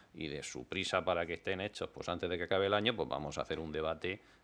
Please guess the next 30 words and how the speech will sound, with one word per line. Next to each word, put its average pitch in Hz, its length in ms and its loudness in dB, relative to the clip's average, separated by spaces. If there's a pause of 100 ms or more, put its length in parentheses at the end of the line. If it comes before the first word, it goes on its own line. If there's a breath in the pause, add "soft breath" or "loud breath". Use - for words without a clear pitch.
de 85 100 -2
los 82 80 0
presupuestos 95 600 2
que, - 440 -4
que - 120 -10
no 69 100 -8
es - 80 -4
serio. - 320 -4 (160)
No 71 80 -6
es - 100 -6
serio 80 240 -4
porque 85 260 -4
en 67 80 -4
estos - 240 -6
plazos 92 420 0 (380 loud breath)
no 80 220 -4
se 82 200 -4
pueden 85 400 2
estudiar 82 580 -2
con 104 340 4
la 117 160 4
rigurosidad 71 680 -2
que 92 180 0
exigen - 400 -4
unos 82 140 -4
presupuestos - 500 -4
de 92 60 0
una 98 100 0
comunidad 80 240 -4
autónoma. 76 380 -6